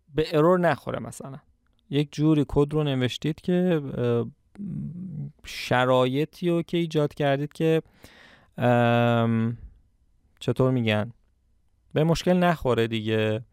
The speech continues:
یه چیزای unexpected اتفاق نیفته این وسط. یعنی اینا رو همه رو در نظر می‌گیری. یعنی مثل یه کامپیوتر داری فکر می‌کنی در حقیقت.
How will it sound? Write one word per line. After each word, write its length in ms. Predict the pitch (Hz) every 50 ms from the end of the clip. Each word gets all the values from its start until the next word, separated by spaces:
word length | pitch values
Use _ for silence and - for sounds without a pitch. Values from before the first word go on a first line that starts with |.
| _ _ - - - - _ _ _ _ -
یه 80 | 147
چیزای 320 | 160 - - 156 151 156 151
unexpected 760 | - - 139 135 135 - - - - 143 - _ - 160 160
اتفاق 520 | 165 151 - - 135 - - 139 135 131
نیفته 260 | 127 117 107 - - 107
این 100 | 104 113
وسط. 340 | 113 - - - - -
یعنی 140 | 120 117 135
اینا 180 | 147 143 139 139
رو 60 | 139
همه 180 | 135 127 127 131
رو 60 | 131
در 140 | 123 117 110
نظر 320 | 110 110 107 107 104 104
می‌گیری. 320 | 104 104 110 - 117 120 - _ _ _ _ _ - - - _ -
یعنی 120 | 120 127
مثل 200 | 143 139 - 147
یه 80 | 143 139
کامپیوتر 400 | - - 127 117 113 - 123 120 113
داری 120 | 110 110
فکر 260 | - - 120 - - 143
می‌کنی 180 | 127 131 131
در 140 | 123 123 -
حقیقت. 300 | - - - - 127 -